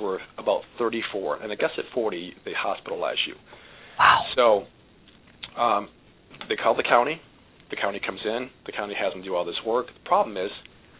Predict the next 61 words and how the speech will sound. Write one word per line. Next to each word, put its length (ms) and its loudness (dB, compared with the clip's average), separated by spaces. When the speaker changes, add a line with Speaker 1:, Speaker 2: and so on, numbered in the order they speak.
Speaker 1:
they 80 2
don't 100 0
have 160 4
any 140 -2
money. 320 -2
They're 80 -6
just 160 -6
making 180 0
Speaker 2:
Right. 180 2
Speaker 1:
ends 100 -6
meet. 260 -10
They 60 -6
both 260 -2
work 80 -2
two 160 -6
jobs, 280 -2
and 80 -6
they 40 -6
have 140 0
no 140 -6
time. 300 -8
She 60 -2
is 140 0
Speaker 2:
Jeez. 140 -4
Speaker 1:
frantic, 480 -2
you 60 -4
know, 180 -4
that, 220 -2
you 100 -4
know, 140 -4
uh, 200 -8
C 140 -4
P 100 -4
S 160 2
might 160 -8
come 120 -8
in 80 -6
and 100 -12
take 120 -8
the 40 -16
kids 180 -4
out 120 -4
of 60 -8
the 80 -6
home, 400 0
and 100 -12
they 80 0
have 180 2
no 80 -2
money, 360 2
and, 220 -6
you 120 -4
know, 140 0
"Can 220 -12
somebody 260 -6
please 240 -6
help?" 220 0
So 160 -2
here, 260 0
here's 240 -2
me. 240 -12